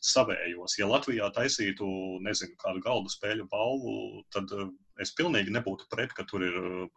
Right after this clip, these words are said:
Brain Games oriģināla izdevums vai, vai, vai kāds Latvijas autors. Ja? Es pat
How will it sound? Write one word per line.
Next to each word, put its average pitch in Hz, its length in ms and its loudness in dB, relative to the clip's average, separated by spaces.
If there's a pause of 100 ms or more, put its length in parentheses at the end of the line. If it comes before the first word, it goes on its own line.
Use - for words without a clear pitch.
(120)
Brain 117 220 4
Games 95 260 -2
oriģināla 107 520 4
izdevums 101 480 2
vai, 101 200 2
vai, 101 180 0
vai 101 160 0
kāds 101 260 0
Latvijas 113 400 0
autors. 156 520 -2
Ja? 92 80 0
Es 98 80 -2
pat 98 140 -6